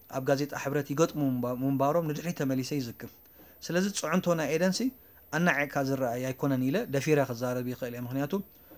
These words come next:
እ፣ ሽዑ በዓል ኣበይ ትካቦ ወልደ ማርያም፣ መምህር ኣበበ እያሱ፣ ግራዝማች ኣለማዮ ካሕሳይ ኣብ ጋዜጣ ሕብረት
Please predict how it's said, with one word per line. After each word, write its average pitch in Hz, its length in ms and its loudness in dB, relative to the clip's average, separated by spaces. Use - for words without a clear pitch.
እ፣ 123 80 -6
ሽዑ 135 280 -2
በዓል 139 260 2
ኣበይ 127 280 0
ትካቦ 143 380 2
ወልደ 139 300 4
ማርያም፣ 127 460 0
መምህር 143 280 4
ኣበበ 135 320 0
እያሱ፣ 131 340 0
ግራዝማች 135 480 2
ኣለማዮ 127 440 -2
ካሕሳይ 127 460 -6
ኣብ 123 180 -8
ጋዜጣ 131 280 -2
ሕብረት 131 340 -6